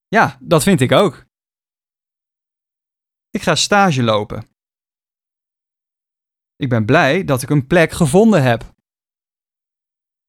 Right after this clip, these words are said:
Krijg je ook een stagevergoeding?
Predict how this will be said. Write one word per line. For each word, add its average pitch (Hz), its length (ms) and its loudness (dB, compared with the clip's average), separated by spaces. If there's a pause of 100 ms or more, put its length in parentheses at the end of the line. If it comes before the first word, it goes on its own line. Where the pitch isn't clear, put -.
(540)
Krijg 233 320 0
je 214 100 2
ook 185 180 2
een 165 80 2
stagevergoeding? 131 1000 0